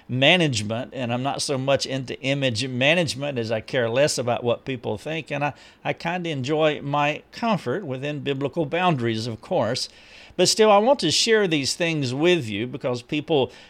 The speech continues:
do ask, and maybe this will help to understand how, uh, God is using this ministry and, and how we use the redemptive, uh, use of technology to help people. Jason said, "I discovered your ministry during a time of deep suffering in my life,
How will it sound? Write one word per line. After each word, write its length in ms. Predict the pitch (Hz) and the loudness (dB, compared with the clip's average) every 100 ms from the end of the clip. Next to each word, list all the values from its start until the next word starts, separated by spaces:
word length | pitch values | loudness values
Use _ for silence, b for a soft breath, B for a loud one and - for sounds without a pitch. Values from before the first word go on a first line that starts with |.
| B | B
do 300 | 117 143 180 | 0 4 6
ask, 560 | - 123 123 123 139 - | 4 2 4 2 0 -2
and 160 | 131 139 | -4 0
maybe 260 | 139 135 | 0 0
this 320 | 117 127 131 | 0 0 0
will 140 | 160 131 | -2 -4
help 540 | - - 135 131 - | -4 0 2 2 0
to 200 | - 131 | -8 -6
understand 760 | 131 135 127 - - 117 127 117 | -4 -4 -4 -6 -4 -4 -4 -6
how, 360 | 147 147 143 - B B B | -2 0 0 -4 B B B
uh, 240 | - 117 - - | -10 -8 -8 -8
God 240 | 139 147 156 | 4 8 8
is 160 | 139 | 6
using 360 | 131 170 151 151 | 4 2 2 0
this 200 | 147 - | 0 -2
ministry 680 | 147 147 147 123 - 135 147 | -2 -2 -2 -2 -2 -4 -2
and, 260 | 135 131 - | -4 -6 -6
and 180 | 127 | -8
how 260 | 123 135 127 | -4 0 2
we 340 | 123 127 123 - B - | 2 -2 -4 -6 B -4
use 260 | 131 131 | 0 0
the 140 | 117 113 | -2 -4
redemptive, 560 | 117 127 127 123 117 - _ - | -2 0 -2 -4 -8 -12 _ -12
uh, 60 | |
use 400 | 117 110 131 131 | -10 -4 -2 -2
of 80 | 117 | -2
technology 640 | - 127 123 131 120 110 117 | 0 0 2 0 0 -2 -6
to 80 | 110 | -4
help 320 | 131 131 - | 2 0 0
people. 320 | 113 101 131 | -8 -2 -2
Jason 460 | 120 190 233 185 156 | 2 4 4 2 -2
said, 340 | - 160 180 | 0 2 4
"I 80 | 135 | 2
discovered 560 | 123 - - 262 170 | 0 -2 0 0 0
your 120 | 131 127 | -4 -6
ministry 520 | 190 240 - 139 143 | -4 -4 -4 -4 -4
during 220 | 139 143 | -2 0
a 60 | 127 | -2
time 360 | - 180 180 | -4 -4 -4
of 180 | 139 120 | -4 0
deep 300 | 170 240 - | 0 0 -4
suffering 540 | - 220 214 156 151 | -2 0 -2 -4 -4
in 100 | 165 | -2
my 180 | 165 165 | 2 2
life, 480 | 165 208 220 139 - | 2 2 4 2 -2